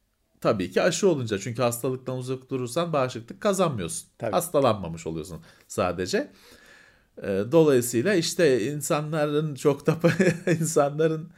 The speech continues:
Speaker 1: her ne kadar başarısı yüksek olsa da çok da yüksek değilmiş aslında.
Speaker 2: <laughs>
Speaker 1: Ee, Google'ın da Microsoft'un da kendi yapay zekaları insan düzeyini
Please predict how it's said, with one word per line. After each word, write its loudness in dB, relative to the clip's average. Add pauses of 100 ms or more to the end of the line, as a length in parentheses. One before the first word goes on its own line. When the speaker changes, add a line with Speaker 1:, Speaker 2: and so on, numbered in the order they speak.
(140)
Speaker 1:
her 2
ne 0
kadar 0
başarısı 0
yüksek -4
olsa 0
da -2
çok -2
da 2
yüksek -2
değilmiş 0
aslında. 0
Speaker 2:
<laughs> -6 (920)
Speaker 1:
Ee, 6
Google'ın 0
da 4
Microsoft'un -2
da 2
kendi -2
yapay 2
zekaları -2
insan -4
düzeyini -2